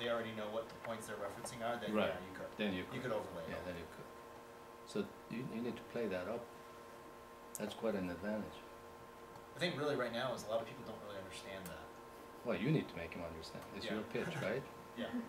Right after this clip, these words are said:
Speaker 2: I think you, you, you glossed over that very quickly in your pitch.
Speaker 1: Okay.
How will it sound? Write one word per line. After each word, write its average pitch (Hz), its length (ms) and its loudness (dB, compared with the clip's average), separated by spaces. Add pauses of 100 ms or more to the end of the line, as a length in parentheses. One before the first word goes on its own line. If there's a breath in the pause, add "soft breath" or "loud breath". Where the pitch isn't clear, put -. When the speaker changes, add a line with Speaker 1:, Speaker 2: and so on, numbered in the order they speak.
(240)
Speaker 2:
I 107 80 4
think 131 240 10
you, 117 180 10
you, 107 280 8
you 107 180 10
glossed 117 440 8
over 123 180 6
that 85 220 0
very 98 160 2
quickly 98 420 0
in 87 80 -2
your 85 160 -2
pitch. 87 120 -2 (120)
Speaker 1:
Okay. - 120 -6